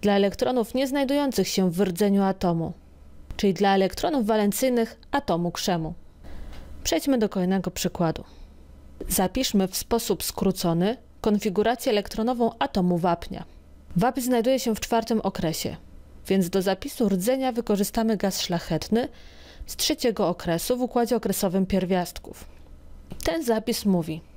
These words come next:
„Tu są zawarte wszystkie elektrony atomu wapnia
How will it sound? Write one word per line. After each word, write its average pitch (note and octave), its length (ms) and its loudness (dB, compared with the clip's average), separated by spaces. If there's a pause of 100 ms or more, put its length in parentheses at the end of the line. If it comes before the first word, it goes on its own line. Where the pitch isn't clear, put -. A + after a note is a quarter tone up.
(640)
„Tu - 100 0
są C4+ 200 2
zawarte B3+ 460 2
wszystkie - 500 -2
elektrony A3 640 0
atomu F#3+ 400 2
wapnia E3 500 -2